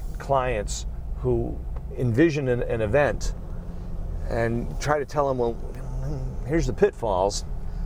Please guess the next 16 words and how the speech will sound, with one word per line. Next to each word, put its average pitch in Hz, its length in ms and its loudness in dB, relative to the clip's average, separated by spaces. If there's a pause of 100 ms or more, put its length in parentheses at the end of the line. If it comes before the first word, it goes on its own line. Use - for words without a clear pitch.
(260)
and, 110 480 4 (580)
"Oh, - 140 0 (300)
how 160 140 4
can 170 160 2
that 208 180 2
be? - 140 -2
I, - 260 4
I, 156 40 4 (640)
that 139 160 2
can't 180 220 2
possibly - 480 0
happen." 92 480 -2 (1400)
"Okay, 123 340 0 (720)
let's 104 220 -2
go." 139 320 2 (280)
<laughs> - 100 0